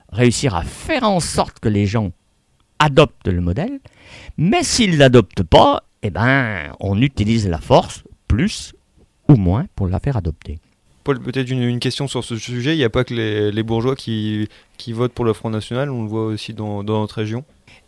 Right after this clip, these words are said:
Speaker 1: Effectivement, on peut même dire, et, et le, le, Le Pen disait que le premier parti, euh, ouvrier, c'était l'extrême droite. Effectivement, parce que par rapport aux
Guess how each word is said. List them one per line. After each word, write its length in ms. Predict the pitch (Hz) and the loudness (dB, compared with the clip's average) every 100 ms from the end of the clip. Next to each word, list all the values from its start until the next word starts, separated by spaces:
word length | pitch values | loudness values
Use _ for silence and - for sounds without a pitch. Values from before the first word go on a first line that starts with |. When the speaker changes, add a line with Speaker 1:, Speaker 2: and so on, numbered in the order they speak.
| - | -6
Speaker 1:
Effectivement, 600 | 170 - - 80 85 143 - _ _ | -4 -6 -6 -6 -6 -8 -12 _ _
on 80 | 139 | -8
peut 160 | 127 123 | 0 0
même 200 | 110 101 | 0 -2
dire, 360 | 107 147 170 - | -2 -2 -4 -6
et, 140 | 107 - | -6 -4
et 160 | 110 - | -6 -4
le, 180 | 104 65 104 | -6 -4 -4
le, 200 | 95 - | -4 -4
Le 160 | 117 104 | -6 -6
Pen 240 | 117 104 | -4 -4
disait 240 | 98 113 | -4 -6
que 100 | 131 | -6
le 60 | 95 | -6
premier 260 | 101 123 110 | -6 -4 -2
parti, 500 | - - - 107 - _ _ - | -4 -4 -6 -6 -6 _ _ -10
euh, 340 | 95 87 85 76 | -6 -4 -6 -8
ouvrier, 560 | - 101 90 98 143 156 | -4 -4 -4 -4 -4 -4
c'était 500 | - - - 104 98 | -8 -10 -8 -8 -6
l'extrême 460 | 90 90 - - 80 | -6 -8 -10 -12 -10
droite. 260 | 82 131 - _ - - - | -8 -10 -12 _ -20 -14 -10
Effectivement, 580 | 131 120 - 78 92 139 - - - - _ | -8 -8 -8 -8 -10 -12 -20 -20 -20 -20 _
parce 220 | - - | -6 -6
que 260 | - 131 101 - _ _ _ - | -4 -4 -4 -6 _ _ _ -4
par 120 | 180 | -4
rapport 580 | 180 - 165 135 - _ _ _ _ _ _ - | -4 0 0 0 -6 _ _ _ _ _ _ -16
aux 160 | 87 | -16